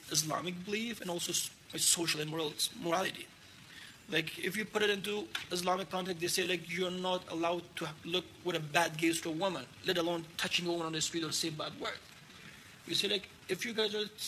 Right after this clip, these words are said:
thinking you guys are, like, Muslim or trying to impose Islamic I wouldn't say law, like Islamic values, that's against those values. Let the woman at least go to schools without being harassed. Or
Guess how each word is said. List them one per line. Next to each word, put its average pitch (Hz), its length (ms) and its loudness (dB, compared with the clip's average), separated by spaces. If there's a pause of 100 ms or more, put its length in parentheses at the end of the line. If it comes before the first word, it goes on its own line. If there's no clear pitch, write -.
(420)
thinking 175 440 0
you 160 100 0
guys 156 260 0
are, 156 100 -2 (100)
like, 143 240 -4 (920)
Muslim 170 500 -2
or 165 40 -2
trying 160 400 -6
to 165 260 -6 (560)
impose 160 480 -2
Islamic 151 440 -2 (540)
I - 20 4
wouldn't 165 220 2
say 175 120 6
law, 170 120 2
like 170 180 2
Islamic 156 380 0
values, 160 540 2 (640)
that's 196 180 0
against 226 280 -2
those 269 120 -2
values. 262 500 -2 (180)
Let 226 200 0
the 269 80 -4
woman 254 460 0
at - 140 -4
least 247 320 2
go 233 140 -4
to - 120 -2
schools 233 360 2
without 220 240 2 (100)
being 214 180 -2
harassed. 233 460 0 (760)
Or 196 220 4